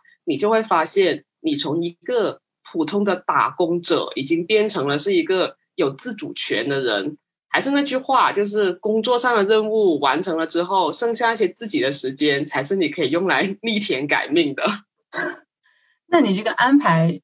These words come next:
Speaker 2: 就大块的时间的安排，就你会觉得跟你在办公室不一样的地方是在于，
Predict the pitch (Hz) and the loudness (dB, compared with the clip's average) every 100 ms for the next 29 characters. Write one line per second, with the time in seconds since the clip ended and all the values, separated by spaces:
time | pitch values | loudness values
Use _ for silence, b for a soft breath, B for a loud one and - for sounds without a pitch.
0 | - 220 202 - 208 - 233 190 180 175 | -12 -10 0 0 2 2 2 2 0 0
1 | 170 196 175 170 180 170 170 170 170 _ | 2 2 2 2 0 0 -2 -4 -10 _
2 | _ _ _ _ _ _ 247 208 175 214 | _ _ _ _ _ _ 0 2 2 2
3 | 175 170 165 170 175 170 220 220 196 147 | 2 4 4 4 2 2 0 0 0 2
4 | 196 190 175 156 151 170 240 202 226 240 | 2 4 4 4 2 4 2 4 0 0
5 | - 269 220 175 143 - _ _ - 233 | 0 0 2 2 0 -6 _ _ -4 -2
6 | 202 247 220 180 151 147 - _ _ - | 2 2 4 2 2 0 -4 _ _ -4
7 | 202 180 175 175 - 190 170 190 165 160 | -2 2 2 2 -2 -2 2 4 4 4
8 | 156 165 | 2 -2